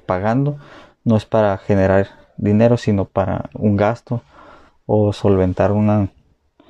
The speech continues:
una necesidad vana, como lo entendí yo.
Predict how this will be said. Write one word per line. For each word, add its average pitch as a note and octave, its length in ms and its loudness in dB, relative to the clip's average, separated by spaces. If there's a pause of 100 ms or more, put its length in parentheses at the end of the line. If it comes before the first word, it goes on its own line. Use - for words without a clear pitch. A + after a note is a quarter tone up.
(460)
una G#2 480 0
necesidad G2+ 760 0
vana, G#2 380 -4 (460)
como G2 260 -2
lo F#2+ 120 -2
entendí F#2 380 -2
yo. G#2+ 200 0